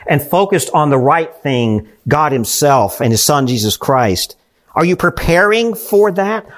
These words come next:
Are you teaching your children how to prepare for that? I wanna, I wanna, as, can I just be a pastor for a minute, parents? Parents, turn off the iPads and the Game Boys and, and the, and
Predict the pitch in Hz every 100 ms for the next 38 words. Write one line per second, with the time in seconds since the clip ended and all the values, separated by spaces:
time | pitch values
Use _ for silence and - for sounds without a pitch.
0 | - 175 156 151 - 202 196 208 170 165
1 | - - 180 208 220 190 185 208 202 196
2 | 196 208 208 208 202 208 208 - - 202
3 | 214 - 175 196 208 165 156 - _ -
4 | 196 202 - 196 233 240 185 196 - 185
5 | 170 170 - 170 165 165 - 165 151 151
6 | - - _ _ _ _ _ - 185 196
7 | 190 175 - - 208 202 175 156 156 -
8 | 131 139 143 139 139 135 131 123 127 120
9 | 107 123 127 123 117 120 120 113 131 120
10 | 113 110 117 104 104 104 110 101